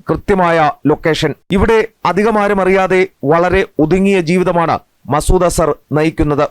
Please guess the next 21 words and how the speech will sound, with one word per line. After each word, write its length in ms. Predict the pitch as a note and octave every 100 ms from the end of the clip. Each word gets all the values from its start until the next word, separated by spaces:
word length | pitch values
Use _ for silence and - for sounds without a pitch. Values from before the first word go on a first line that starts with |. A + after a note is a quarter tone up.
| _ -
ബഹാവൽപൂരിൽ 760 | B2+ E3 F3 E3+ E3+ E3 D#3+ -
അസറിന് 460 | D3+ - E3 D#3+ G2+ - _ -
രണ്ട് 440 | D3 D3+ E3+ E3 D#3 _ C#3+
താവളങ്ങൾ 540 | D3+ E3 D#3+ D#3 D3+ -
ഉണ്ടായിരുന്നു. 560 | C#3+ C#3+ C#3+ C#3 C#3 - -
ഇതിൽ 360 | F3+ A3+ A3 - -
ജെയ്ഷെ 440 | D3+ G3+ G#3 A#3+
മുഹമ്മദിന്റെ 680 | A#3 G3+ G#3 G3+ G3+ G3 F#3+
ആസ്ഥാനമായ 760 | F3+ - G3 F#3+ F3+ F3 E3+ E3 _ _
ജാമിയ 480 | C#3+ D#3+ F3+ G3 F#3+
സുബാനല്ല 760 | F3+ - E3+ F3+ E3+ E3 D3 - -
ഓപ്പറേഷൻ 500 | D#3 - F#3 F#3+ F3
സിന്ദൂറിനിടെ 720 | - E3+ F3 F#3 F3 E3+ D3+ - _ -
ഇന്ത്യ 320 | D#3+ E3+ D#3+ D3+
തകർത്തിരുന്നു. 540 | D3 D#3 D#3 C#3+ C#3+ - _
അസർ 240 | C#3+ D#3 F3+
കുടുംബത്തിലെ 540 | F3+ F3 E3 E3+ E3
പത്ത് 340 | D#3+ - D#3+ F3+
അംഗങ്ങളാണ് 540 | E3+ E3 E3 D#3 B2+ - _ -
അന്ന് 220 | D3+ D#3+
കൊല്ലപ്പെട്ടത്. 640 | D3 D3+ D3+ - D3 C#3